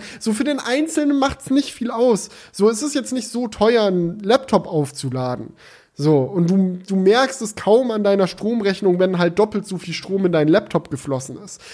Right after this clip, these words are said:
Aber wenn du es wirklich auf die gesamte Masse an Nutzern siehst und dann auch an die,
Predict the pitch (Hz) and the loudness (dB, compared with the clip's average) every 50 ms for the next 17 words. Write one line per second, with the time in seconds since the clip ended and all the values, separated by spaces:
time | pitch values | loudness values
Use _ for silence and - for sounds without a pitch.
0 | - - 156 165 196 226 240 208 214 247 277 254 - 233 208 175 - - - - | -12 -4 4 4 4 4 4 -2 -2 -2 -4 -4 -4 -6 -6 -6 -8 -14 -20 -20
1 | _ - - 165 160 180 170 165 165 196 214 254 285 269 - 262 233 220 226 233 | _ -10 -8 -6 -4 -2 -2 0 2 2 2 2 0 -4 -2 -2 -2 2 2 0
2 | 233 - 226 202 185 180 180 190 214 254 254 - - 180 143 131 131 127 131 127 | 0 0 -2 0 2 2 2 2 2 0 -2 -2 -2 0 0 0 0 -2 -4 -8
3 | 131 135 - - 196 190 208 208 202 196 226 226 214 - - 208 202 185 208 | -8 -10 -6 -2 0 0 0 0 -2 0 0 0 0 0 -2 0 0 0 -2